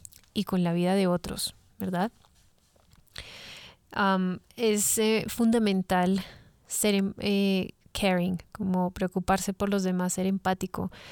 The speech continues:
y pensar en comunidad, no solamente en mi bienestar, que yo creo que es una de las raíces, sí, uno de los orígenes de los problemas de, bueno, de comunidades en las que no se ve un progreso, y es que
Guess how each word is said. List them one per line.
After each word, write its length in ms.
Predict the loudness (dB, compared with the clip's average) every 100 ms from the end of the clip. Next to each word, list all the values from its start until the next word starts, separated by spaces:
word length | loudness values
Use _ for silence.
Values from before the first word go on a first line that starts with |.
| -20 -8
y 140 | -4
pensar 580 | 2 2 4 2 0 0
en 120 | -2
comunidad, 640 | 0 2 4 4 4 2 -2 -20 _ -4
no 80 | -2
solamente 560 | 2 2 2 0 2
en 80 | 0
mi 120 | 2
bienestar, 420 | 2 0 0 -4
que 100 | -2
yo 80 | -4
creo 160 | -2 -2
que 140 | 0
es 180 | 0 -2
una 340 | -2 0 2
de 60 | 2
las 200 | 2 2
raíces, 720 | 2 2 0 0 0 -2 -6 _ -20 -20 -20 -20 -20 -20 _ -8
sí, 320 | -4 2 2
uno 160 | 4
de 80 | 4
los 160 | 2 2
orígenes 420 | 0 2 0 0
de 60 | 0
los 160 | -2
problemas 560 | -2 -2 0 -2 -2 -2
de, 460 | -2 -2 -4 -8 -20 _ _ _ _ _ _ _
bueno, 220 | -8 -8 -8 -2
de 140 | 0
comunidades 720 | 2 4 6 6 6 4 2
en 140 | 0
las 120 | 0 -2
que 280 | -2 -4 -2
no 300 | 0 2 2
se 160 | 0
ve 240 | 0 0 -2
un 280 | -2 0 0
progreso, 560 | 0 2 2 0 0
y 100 | 0
es 160 | 0 -2
que 260 | -2 -2